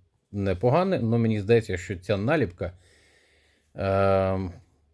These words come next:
в принципі, може нормально зніматися. Але не завжди таке буває. Якщо схочеш, ну, як мені траплялось таке, що мож-, е,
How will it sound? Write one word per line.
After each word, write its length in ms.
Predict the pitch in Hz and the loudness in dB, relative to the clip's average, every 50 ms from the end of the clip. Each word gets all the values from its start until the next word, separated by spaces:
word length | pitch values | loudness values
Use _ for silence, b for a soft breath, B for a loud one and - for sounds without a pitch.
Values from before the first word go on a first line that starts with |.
| _ _ _ _ _ | _ _ _ _ _
в 40 | - | -4
принципі, 460 | 117 120 143 147 139 - - - 101 | -2 0 0 -2 -4 -6 -8 -6 -4
може 520 | 95 98 110 123 123 113 120 120 120 117 - _ _ - | -2 2 4 4 4 4 4 2 2 0 -4 _ _ -10
нормально 580 | 95 98 107 110 107 107 117 120 117 117 113 | -6 -2 -2 0 0 2 2 2 4 2 0
зніматися. 760 | 101 98 104 117 120 120 104 87 82 - 87 - - - - - | 0 0 2 4 4 4 4 2 0 -4 -8 -14 -12 -14 -12 -8
Але 260 | 101 113 139 156 151 | -4 0 2 2 4
не 200 | 160 175 190 180 | 4 4 4 6
завжди 320 | 170 190 170 147 139 139 | 6 6 4 4 4 0
таке 220 | 123 135 117 - 120 | 0 0 0 0 0
буває. 520 | 107 110 107 98 98 92 85 82 85 87 - _ _ _ _ _ _ _ _ _ - | 2 2 0 2 2 2 0 -2 -4 -8 -12 _ _ _ _ _ _ _ _ _ -12
Якщо 260 | 95 87 - - 107 | -12 -8 -4 -4 -4
схочеш, 540 | - - - 113 107 92 - 101 92 - - b b b b b b | -4 -4 -2 0 0 0 0 -2 -4 -4 -8 b b b b b b
ну, 60 | - 117 | 2 2
як 140 | 104 90 | 2 2
мені 200 | 107 107 104 98 | 2 2 2 0
траплялось 500 | 90 - 98 90 104 104 104 98 98 87 | 0 -2 -2 -2 0 2 2 2 2 0
таке, 260 | - - 87 - 101 90 | -4 -8 -10 -8 -8 -6
що 120 | - 98 | -6 -4
мож-, 380 | 98 95 92 92 90 92 - - | -4 -2 -2 -2 -4 -4 -4 -2
е, 400 | 101 98 95 95 95 95 92 | -2 -2 0 0 0 0 -2